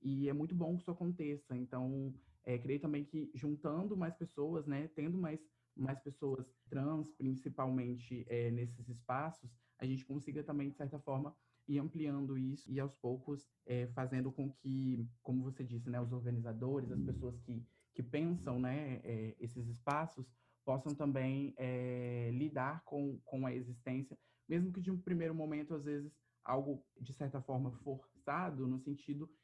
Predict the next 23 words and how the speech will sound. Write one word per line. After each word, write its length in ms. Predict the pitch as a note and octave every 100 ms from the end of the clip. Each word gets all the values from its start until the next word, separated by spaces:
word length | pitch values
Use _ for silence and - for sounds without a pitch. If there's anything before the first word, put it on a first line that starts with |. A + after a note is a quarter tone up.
| _ _ -
é, 240 | C3 C3
de 160 | C3 C3
que 140 | -
eles 280 | C#3 C#3+ C#3+ _
percebam 540 | D3 E3 - C3+ C#3+ C#3+
realmente 800 | C#3+ C#3+ C3+ B2+ C3 - D3 -
a 100 | B2+
existência 420 | C3 C3 F3 F3
dessas 260 | E3+ E3+ E3
pessoas 400 | D#3 - C#3+ C#3+
e 40 |
a 60 | C#3+
potência 600 | F3 F3+ D3+ D3 C#3+ E3 -
dessas 280 | C#3 C#3
pessoas, 420 | - C#3+ - C3 C3
sem 140 | C#3+
dúvida 320 | C#3 C3+ C#3
nenhuma. 500 | D3 E3+ C#3 C3 C3 _ _ _ _ -
Com 140 | F#3
relação 340 | A#3 A#3 A#3+ G3
a 40 |
essas 220 | F#3 F3+
inspirações, 960 | F3 - D3+ C#3+ C3 E3 G3+ G3+ C#3